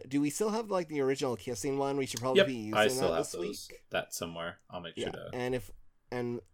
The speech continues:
Speaker 1: and I'll also try and use our original kissing artwork,
Speaker 2: Yeah.
Speaker 1: which was done by
Speaker 2: <laughs>
Speaker 1: Ben. Yeah, just so you, you know which one it is. Um,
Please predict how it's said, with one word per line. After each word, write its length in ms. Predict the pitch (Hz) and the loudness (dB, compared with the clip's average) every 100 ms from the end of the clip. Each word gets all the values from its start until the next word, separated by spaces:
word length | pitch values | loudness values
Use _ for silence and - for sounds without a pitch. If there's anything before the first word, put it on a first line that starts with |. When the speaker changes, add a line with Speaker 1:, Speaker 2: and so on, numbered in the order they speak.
| - - | -20 -6
Speaker 1:
and 140 | 135 | -2
I'll 160 | 127 123 | 2 2
also 240 | 123 - | 2 -2
try 200 | 117 123 | -4 -4
and 120 | 120 117 | -2 -2
use 240 | 123 117 | -4 -4
our 260 | 107 104 107 | -4 -2 -2
original 360 | 117 123 113 | -2 -2 -6
kissing 460 | 104 - 131 123 107 | -6 -8 -6 -4 -4
artwork, 420 | 107 - 185 233 | -4 -2 -2 -2
Speaker 2:
Yeah. 100 | 190 | -4
Speaker 1:
which 140 | - | -4
was 140 | 151 123 | -6 -6
done 220 | 117 117 | -4 -2
by 180 | 107 104 | -4 -2
Speaker 2:
<laughs> 80 | 147 | 2
Speaker 1:
Ben. 480 | 165 277 294 143 - _ _ - _ _ | 2 0 -4 -6 -8 _ _ -20 _ _
Yeah, 120 | - | -10
just 260 | 120 120 - | -4 -4 -2
so 100 | 113 | -4
you, 220 | 104 95 - - | -2 -4 -8 -8
you 180 | 123 | -4
know 100 | 113 | -4
which 180 | 110 104 | -4 -6
one 140 | 113 110 | -6 -4
it 120 | 113 | -2
is. 360 | 139 143 139 - | -2 -2 -6 -8
Um, 400 | 123 120 120 | -4 -2 -2